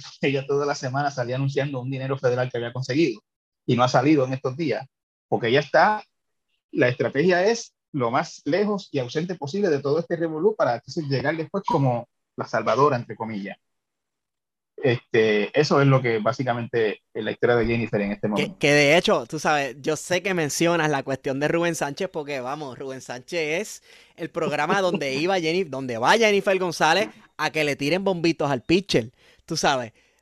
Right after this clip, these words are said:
Speaker 2: porque ella iba allí, eh, hab-, hablando en otros foros de que consiguió sesenta mil, el presupuesto de, qué sé yo, de Uganda para los niños con hambre, este, y,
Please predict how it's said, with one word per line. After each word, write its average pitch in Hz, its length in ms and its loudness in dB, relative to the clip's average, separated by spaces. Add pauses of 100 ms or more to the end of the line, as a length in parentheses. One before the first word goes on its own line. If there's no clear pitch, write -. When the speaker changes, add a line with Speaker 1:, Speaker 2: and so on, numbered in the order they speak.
Speaker 2:
porque 165 240 -2
ella 165 200 2
iba 196 160 2
allí, 208 420 -2 (260)
eh, 185 200 -6
hab-, 156 280 -6
hablando 147 600 -4
en 202 100 -6
otros 196 400 -6
foros 196 440 0
de 196 160 0
que 180 200 0
consiguió 175 800 0
sesenta 170 500 -10
mil, 160 140 -6
el 160 140 -8
presupuesto 165 880 -6
de, 185 300 0
qué 180 120 -4
sé 196 200 -2
yo, 196 160 0
de 185 100 2
Uganda 180 500 2
para 156 120 -4
los 151 100 -4
niños 175 300 -6
con 190 200 -2
hambre, 233 380 0 (380)
este, 180 580 -4
y, - 460 2